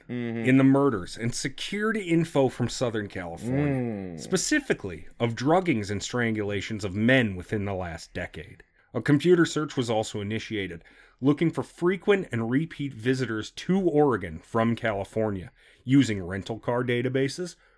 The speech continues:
Speaker 2: hotel registries, and airline records.
Speaker 1: Mm.
Speaker 2: Randy Kraft's name came up eighteen times on those lists, but not before he was arrested down in Orange County for drinking and driving.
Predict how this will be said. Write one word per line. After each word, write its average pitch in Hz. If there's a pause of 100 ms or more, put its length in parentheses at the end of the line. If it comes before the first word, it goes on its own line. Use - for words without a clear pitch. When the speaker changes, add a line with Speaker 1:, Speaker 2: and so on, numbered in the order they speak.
Speaker 2:
hotel 101
registries, 101 (260)
and 160
airline 170
records. -
Speaker 1:
Mm. 120 (180)
Speaker 2:
Randy 151
Kraft's 156
name 135
came 127
up 123 (100)
eighteen 139
times 127
on 95
those 87
lists, 101 (360)
but 104
not 135
before 156 (300)
he 151
was 143
arrested 127
down 104
in 110
Orange 127
County 131
for 110
drinking 95
and 90
driving. 95